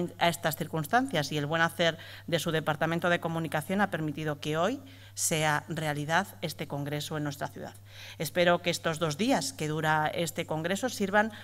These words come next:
como enriquecedor foro de encuentro y de intercambio de experiencias para poder mejorar. Como alcaldesa de la ciudad, les deseo que disfruten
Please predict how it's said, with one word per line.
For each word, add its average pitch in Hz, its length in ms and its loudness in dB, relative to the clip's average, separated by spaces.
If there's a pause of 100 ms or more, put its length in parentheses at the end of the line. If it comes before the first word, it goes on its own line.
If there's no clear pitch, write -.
(140)
como 165 300 2
enriquecedor 165 580 2
foro 214 400 2 (160)
de 156 160 -2
encuentro 156 560 0
y 147 60 -2
de 180 60 2
intercambio 165 580 2
de 180 60 2
experiencias 156 720 -4 (240)
para 147 240 4
poder 147 220 -2
mejorar. - 360 -10 (380)
Como 160 220 2
alcaldesa 160 460 2
de 160 40 4
la 151 140 4
ciudad, 202 500 6 (240)
les 156 240 -2
deseo 170 480 4
que 160 160 -2
disfruten 233 680 0